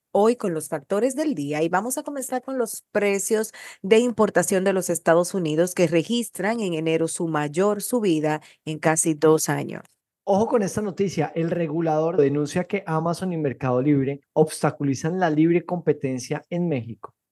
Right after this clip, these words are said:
Speaker 1: Y seguido vamos a hablar de la aplicación pro usuario que permite soci-,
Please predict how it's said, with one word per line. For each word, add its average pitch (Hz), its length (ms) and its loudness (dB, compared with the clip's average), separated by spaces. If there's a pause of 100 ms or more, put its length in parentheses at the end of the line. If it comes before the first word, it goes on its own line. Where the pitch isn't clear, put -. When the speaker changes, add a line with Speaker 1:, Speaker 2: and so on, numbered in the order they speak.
(180)
Speaker 1:
Y 226 260 -4
seguido 202 560 -2
vamos 196 320 0
a 196 40 -2
hablar 180 340 0
de 185 140 -2
la 180 280 2
aplicación 226 1200 -2
pro 196 200 0
usuario 185 720 -2 (220)
que 233 140 2
permite 247 800 0
soci-, 262 720 -2